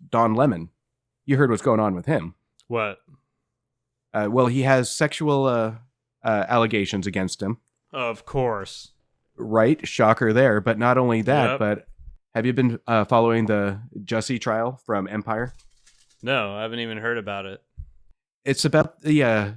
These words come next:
Speaker 1: the s-, one of the actors from the show Empire that faked a racial hate crime.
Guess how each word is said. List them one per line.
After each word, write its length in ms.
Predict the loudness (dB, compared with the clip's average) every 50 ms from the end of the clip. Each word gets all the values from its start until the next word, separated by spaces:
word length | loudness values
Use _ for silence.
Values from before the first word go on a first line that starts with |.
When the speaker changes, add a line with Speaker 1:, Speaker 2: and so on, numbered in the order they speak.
| -14 _ _
Speaker 1:
the 60 | -8
s-, 140 | -6 -6 -8 _ _
one 300 | -14 -10 -4 0 2 2
of 80 | 4 4
the 280 | 4 4 2 2 0 0
actors 460 | 2 2 2 2 0 -2 -2 -4 -4
from 460 | -4 -2 -2 0 0 -2 -4 -6 -8 -8
the 80 | -8 -4
show 260 | 0 0 0 0 0
Empire 640 | 0 0 0 0 0 0 -2 -2 -2 -4 -6 -8 -10 _ _ _ _ _ _ _ _ -8
that 200 | -6 -6 -6 -8
faked 520 | -12 -8 -4 -2 0 0 0 -2 -4 -10 -12 -6 -4
a 100 | -2 -2
racial 520 | 0 0 0 -2 -2 -2 -2 -2 -2 -2
hate 260 | -2 -4 -6 -6 -6 -8
crime. 460 | -10 -10 -10 -10 -10 -12 -16 -18